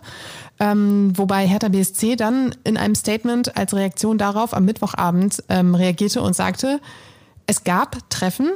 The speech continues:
regelmäßig anberaumt nach der Wahl von Kai Bernstein, ähm, die zweimal bislang stattgefunden haben und in vergangener oder dieser Woche noch einmal wieder stattfinden sollten.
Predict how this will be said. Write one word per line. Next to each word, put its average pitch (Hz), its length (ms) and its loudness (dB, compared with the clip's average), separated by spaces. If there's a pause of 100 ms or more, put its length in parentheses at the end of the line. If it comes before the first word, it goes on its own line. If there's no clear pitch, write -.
(140)
regelmäßig 247 640 0
anberaumt 220 480 0
nach 214 160 2
der 190 160 0
Wahl 190 200 2
von 214 140 -2
Kai 190 180 0
Bernstein, 247 580 0 (120)
ähm, 202 380 2
die 208 260 2
zweimal 220 380 -2
bislang 196 300 0
stattgefunden 240 560 -2
haben 247 180 0
und 202 140 0
in 202 320 2
vergangener 196 420 0
oder 185 140 2
dieser 202 240 2
Woche 196 200 0
noch 180 120 0
einmal 196 240 2
wieder 165 160 0
stattfinden 170 460 0
sollten. 185 420 0